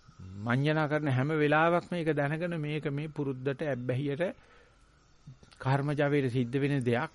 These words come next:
අඩු ගානේ ඒක එහෙම බව දැනගන්න පුළුවන්. ඒ නිසා මට මාමඤ්ඤ කියන ඇතුළත ශික්ෂාවක් එන්න පුළුවන්. මේ ශික්ෂාව නිසා වෙන්නේ මොකද්ද?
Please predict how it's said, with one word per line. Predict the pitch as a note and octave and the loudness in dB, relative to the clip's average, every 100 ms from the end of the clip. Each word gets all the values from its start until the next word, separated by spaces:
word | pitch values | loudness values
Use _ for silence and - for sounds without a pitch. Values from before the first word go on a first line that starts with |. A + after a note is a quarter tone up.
| - | -10
අඩු | G#2 C3+ | -4 -2
ගානේ | C#3+ D3 C#3+ | 0 -2 -4
ඒක | C#3+ | -4
එහෙම | G#2+ C3+ | -4 -2
බව | D3 C#3+ | -4 -4
දැනගන්න | B2 B2 C3 C3+ B2+ | -4 -4 -2 -4 -4
පුළුවන්. | A#2+ A#2+ A2 G#2+ A2 | -4 -4 -4 -6 -10
ඒ | A2+ B2 | -8 -6
නිසා | B2 B2 | -4 -4
මට | B2 B2 D3+ B3+ - - - | -4 -4 -6 -10 -16 -20 -6
මාමඤ්ඤ | A#2+ A#2 D3 E3 E3+ E3+ D#3+ D3+ | -2 0 2 2 2 2 2 2
කියන | C#3+ C#3+ G#2 | 2 2 2
ඇතුළත | C3+ A3+ - - - B2+ - D#3+ E3+ E3+ | 0 -2 -8 -20 -10 -10 -4 -2 0 -2
ශික්ෂාවක් | - D#3 - C#3+ B2 - | -2 -4 -2 2 2 0
එන්න | B2+ B2 | -2 0
පුළුවන්. | A#2+ B2 A#2+ A2+ | -2 -2 -2 -2
මේ | A#2 B2 | -2 -2
ශික්ෂාව | A#2 B2 - - D3 C#3+ | -4 -8 -6 -4 -2 -2
නිසා | C#3 B2+ B2+ B2+ | -2 -4 -2 -2
වෙන්නේ | F#2 G2 A#2 B2 | -2 -2 -2 -2
මොකද්ද? | A#2+ A#2 A2+ G#2+ | -4 -4 -4 -4